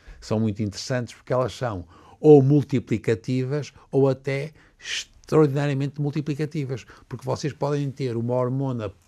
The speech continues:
pouca quantidade, mas se o tipo tiver muito receptor e amplificar imensa essa quantidade,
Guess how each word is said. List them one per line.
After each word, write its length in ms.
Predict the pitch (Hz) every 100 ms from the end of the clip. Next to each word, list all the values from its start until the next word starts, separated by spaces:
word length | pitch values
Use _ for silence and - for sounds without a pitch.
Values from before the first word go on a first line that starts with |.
| _
pouca 360 | 143 135 139 113
quantidade, 640 | - 110 101 90 85 90
mas 180 | 95 107
se 100 | -
o 20 |
tipo 300 | 110 165 -
tiver 400 | - 123 127 131
muito 680 | 127 135 175 180 147 - 104
receptor 600 | 92 110 95 - 95 80 - - - -
e 140 | 135 143
amplificar 680 | 139 147 104 139 135 135
imensa 540 | 131 127 143 139 107 117
essa 180 | 95 98
quantidade, 640 | 120 104 110 104 110 117